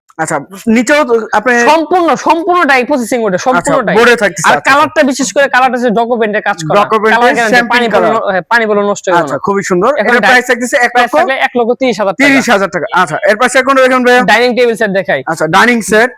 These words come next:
Speaker 2: বছরের শেষে সেরা এবং অফার প্রাইসে থাকছে কারখানার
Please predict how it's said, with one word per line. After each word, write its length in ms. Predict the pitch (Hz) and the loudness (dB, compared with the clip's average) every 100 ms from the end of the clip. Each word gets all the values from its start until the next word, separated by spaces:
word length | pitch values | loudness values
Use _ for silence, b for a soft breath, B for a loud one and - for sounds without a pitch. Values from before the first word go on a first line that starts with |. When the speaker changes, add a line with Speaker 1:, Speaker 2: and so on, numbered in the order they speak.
| _ 285 175 | _ 0 2
Speaker 2:
বছরের 380 | 269 302 285 311 | 2 2 2 2
শেষে 600 | - - 262 269 277 208 139 - _ _ _ _ | -2 0 2 2 0 0 -2 -8 _ _ _ _
সেরা 520 | - - 240 277 277 240 - | -10 -4 0 2 4 4 2
এবং 340 | 208 214 254 294 466 440 _ _ | 0 2 2 2 0 -8 _ _
অফার 320 | 240 247 285 | 0 2 2
প্রাইসে 320 | 254 262 247 240 | 2 2 2 0
থাকছে 380 | 240 - 247 277 440 - _ - | -2 -4 -2 -2 -2 -14 _ -2
কারখানার 480 | 262 277 294 294 | -2 0 0 0